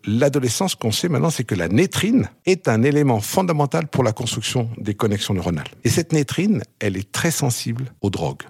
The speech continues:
particulièrement les familles des amphétamines, les stimulants, la cocaïne. Donc, évidemment, tout ce qui peut avoir un effet amphétaminique.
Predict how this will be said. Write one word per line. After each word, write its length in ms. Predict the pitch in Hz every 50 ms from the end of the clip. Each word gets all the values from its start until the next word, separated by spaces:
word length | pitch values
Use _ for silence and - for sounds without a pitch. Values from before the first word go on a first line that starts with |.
| - _ _ -
particulièrement 460 | 131 120 - - - 110 107 113 117
les 200 | 95 78 76 - _
familles 560 | - - - - 113 110 113 120 127 131 127
des 220 | 101 82 82 95 110
amphétamines, 680 | 117 - 135 - 139 131 131 127 123 127 123 120 120 - -
les 60 | -
stimulants, 600 | 117 - - - 139 131 135 117 110 107 107 110
la 80 | 110 -
cocaïne. 680 | - - 139 120 - 131 127 123 113 113 117 123 123 120 - - - - - - -
Donc, 180 | 98 98 - - - - -
évidemment, 600 | - - 107 92 98 101 95 113 135 127 104 - -
tout 120 | - 156
ce 80 | 135 -
qui 160 | - - 110
peut 200 | - - 143 139
avoir 340 | 113 110 101 131 135 117 107
un 100 | 101 95
effet 320 | 85 - - - 123 113 _ _ -
amphétaminique. 920 | 139 139 - 147 127 135 113 113 127 139 135 - - - - - -